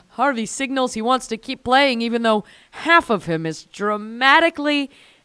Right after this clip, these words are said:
and symmetrically burned and scarred. Unbelievable.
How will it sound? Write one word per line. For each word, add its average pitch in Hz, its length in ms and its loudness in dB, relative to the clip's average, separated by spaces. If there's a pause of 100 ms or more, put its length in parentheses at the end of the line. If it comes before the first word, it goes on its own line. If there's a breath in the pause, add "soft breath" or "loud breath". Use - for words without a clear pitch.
and 349 380 0
symmetrically 294 1200 -2 (520 soft breath)
burned 269 580 2
and 214 380 0
scarred. 151 720 2 (920)
Unbelievable. 196 1600 0